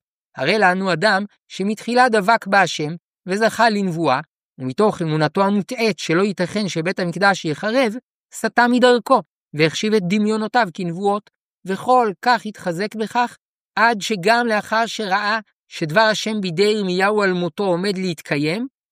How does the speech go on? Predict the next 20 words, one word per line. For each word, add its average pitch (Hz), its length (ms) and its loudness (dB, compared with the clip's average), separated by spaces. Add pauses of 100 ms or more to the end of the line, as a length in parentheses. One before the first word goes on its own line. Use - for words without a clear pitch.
ציווה 170 360 2
להסתיר 185 500 -2
זאת, 131 260 -6 (280)
כי 170 180 2
האמין 190 320 2
שאם 196 280 -2
יתחזקו 185 540 -4
באמונתם 175 640 0
בבית 156 260 -4
המקדש 214 540 0
ובמלכות 151 560 -6
יהודה, 226 340 0 (500)
מלך 202 280 2
בבל 214 340 2
לא 165 100 4
יצליח 185 460 0
להחריב 214 460 -2
את 151 120 -8
ירושלים. 170 680 -2 (800)
אמונה, 151 440 2